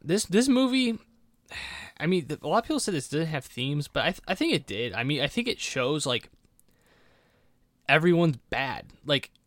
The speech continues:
I, this, this is my own personal belief. I believe man is bad.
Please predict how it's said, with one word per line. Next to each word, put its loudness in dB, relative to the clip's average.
I, 4
this, 2
this 0
is -8
my 4
own 4
personal 2
belief. 0
I 2
believe 2
man 0
is -2
bad. -2